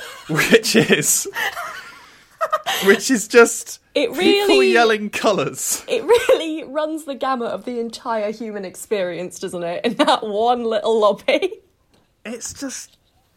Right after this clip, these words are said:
Speaker 1: this is the thing. I think this sort of a game appeals to this idea that any of us could be a silver-tongued genius. That, you know,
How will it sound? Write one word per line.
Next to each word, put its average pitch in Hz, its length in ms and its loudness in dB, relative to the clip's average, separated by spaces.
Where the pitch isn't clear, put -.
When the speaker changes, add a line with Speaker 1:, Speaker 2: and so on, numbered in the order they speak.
Speaker 1:
this 262 220 -2
is 320 80 -14
the 294 100 -12
thing. 202 240 -8
I 175 120 -10
think 285 300 -8
this 247 160 -10
sort 233 280 -8
of 185 80 -16
a 190 40 -10
game 160 420 -8
appeals 180 440 -10
to 170 80 -14
this 156 160 -12
idea 113 560 -12
that 139 300 -8
any 185 280 -10
of 151 80 -12
us 156 180 -10
could 151 180 -10
be 131 120 -10
a 123 60 -10
silver-tongued 131 840 -14
genius. 107 540 -18
That, 120 200 -8
you 123 60 -14
know, 165 100 -8